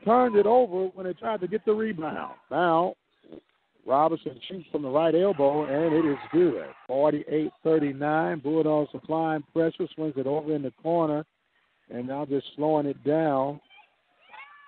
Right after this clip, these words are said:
And the Bulldogs, they might have to start trying to foul, going up and getting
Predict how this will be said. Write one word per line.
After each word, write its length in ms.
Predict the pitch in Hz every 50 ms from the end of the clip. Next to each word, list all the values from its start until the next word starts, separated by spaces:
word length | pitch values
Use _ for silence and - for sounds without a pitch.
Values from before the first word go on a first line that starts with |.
| 554 - - - _ _ _ _ _ -
And 140 | 117 117 117
the 100 | 113 104
Bulldogs, 600 | 101 127 143 156 160 151 151 151 151 156 151 135
they 120 | 139 131
might 180 | 135 143 151 156
have 140 | 151 147 -
to 100 | 143 131 -
start 260 | - 160 156 151 143 _
trying 200 | - 156 151 147
to 100 | 139 127 - -
foul, 360 | 156 160 175 175 170 151 135 120
going 340 | 117 151 170 185 170 160 156
up 260 | 156 175 190 196 185 - _ _ _ _ _ _ _ _ _ _ _ _ - - - - - - - - - - - - - - - - - - - - - - - - - - -
and 420 | 135 135 139 139 135 135 131 123
getting 380 | 143 170 175 175 170 170 170